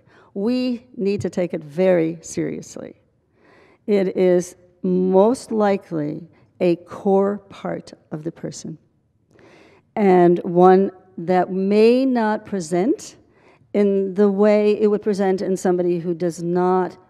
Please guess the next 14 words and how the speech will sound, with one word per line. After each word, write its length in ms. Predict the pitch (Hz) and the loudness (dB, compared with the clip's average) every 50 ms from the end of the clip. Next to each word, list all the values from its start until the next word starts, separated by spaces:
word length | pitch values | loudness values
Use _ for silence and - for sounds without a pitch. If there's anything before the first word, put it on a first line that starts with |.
| _ _ _ _ _ _ _ _ | _ _ _ _ _ _ _ _
have 680 | - - - 202 196 190 185 175 160 156 147 151 156 - _ _ _ _ _ _ _ _ _ _ _ | -16 -6 -4 0 0 2 2 2 0 -2 -4 -6 -10 -14 _ _ _ _ _ _ _ _ _ _ _
the 120 | 170 185 | -2 -2
experience 460 | 175 165 - - 185 165 165 165 - | -2 -2 -2 -2 0 0 0 0 -2
of 80 | 175 156 | -4 -4
being 180 | 165 160 151 151 | -4 -4 -2 -2
neurodiverse, 800 | 156 156 151 156 156 160 151 147 156 156 247 311 - - - _ _ _ _ _ _ - _ _ _ _ _ - | -4 -4 -6 -6 -8 -10 -10 -8 -6 -6 -6 -8 -12 -20 -20 _ _ _ _ _ _ -20 _ _ _ _ _ -10
uh, 420 | 226 208 190 175 170 160 156 160 160 | -8 -6 -4 -4 -2 -2 -4 -4 -4
but 160 | 170 185 - | -2 -4 -2
neurotypical. 1120 | 170 170 160 156 151 156 156 - _ _ - - - - - 151 - - - - 240 285 _ _ _ _ - - _ _ _ - | 0 -2 -2 -2 -2 -4 -8 -10 _ _ -12 -10 -10 -8 -10 -12 -12 -12 -12 -12 -12 -12 _ _ _ _ -20 -20 _ _ _ -6
And 260 | 339 233 220 202 - | -2 -2 0 -2 -2
here's, 320 | 196 233 254 233 226 233 - | -2 0 0 0 0 -2 -6
here's 260 | - 196 220 208 - | -6 -4 -4 -4 -2
an 60 | 196 | -4
example. 580 | 185 180 165 180 165 160 156 160 165 160 175 170 | -4 -4 -4 -4 -4 -4 -6 -8 -10 -12 -12 -16